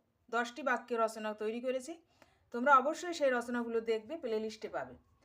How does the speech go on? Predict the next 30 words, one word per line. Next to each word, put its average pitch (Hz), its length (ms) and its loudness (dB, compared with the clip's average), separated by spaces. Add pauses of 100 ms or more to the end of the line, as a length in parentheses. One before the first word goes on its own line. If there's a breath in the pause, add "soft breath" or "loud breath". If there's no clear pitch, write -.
(400)
আজ 277 220 0
দেখবে 349 280 -6
তোমরা 339 320 2
বাংলা 269 320 2
রচনা 269 300 0
আমার 254 440 0
মা। 233 300 -2
এই 269 140 -2
রচনাটি 320 580 -2 (280)
পঞ্চম 262 360 -2
শ্রেণীতে 285 400 -2
যারা 247 200 2
পড়ছো 240 380 -4
বা 254 140 0
ষষ্ঠ 233 340 -6
শ্রেণীতে 233 480 -8 (300 soft breath)
তাদের 233 300 2
জন্য 220 220 -4
উপযুক্ত। 151 480 -14 (520)
তোমরা 320 240 4
বিভিন্ন 311 380 -2
বিষয়ের 330 320 0
উপরে 320 260 2
আরও 247 300 2
রচনা 262 360 0
পেতে 247 240 -6
চাইলে 247 380 -4
ভিডিও 233 220 -4
ডেসক্রিপশন 247 600 -6
দেখবে, 277 300 -8